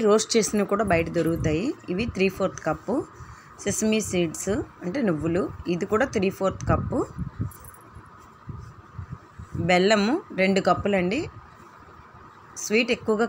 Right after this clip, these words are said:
కావాలనుకున్న వాళ్ళు మూడు కప్పులు వేసుకోవచ్చు.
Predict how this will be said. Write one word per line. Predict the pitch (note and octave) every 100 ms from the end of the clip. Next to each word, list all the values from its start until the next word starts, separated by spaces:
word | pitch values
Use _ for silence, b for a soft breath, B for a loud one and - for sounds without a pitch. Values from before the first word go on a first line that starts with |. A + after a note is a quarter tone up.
| A#3
కావాలనుకున్న | G3 F#3+ G3 F#3 F3 F#3+ F3+
వాళ్ళు | F3 A#3 D4+
మూడు | F#3+ F3
కప్పులు | E3+ - F3
వేసుకోవచ్చు. | E3 D3+ - D#3 D3 -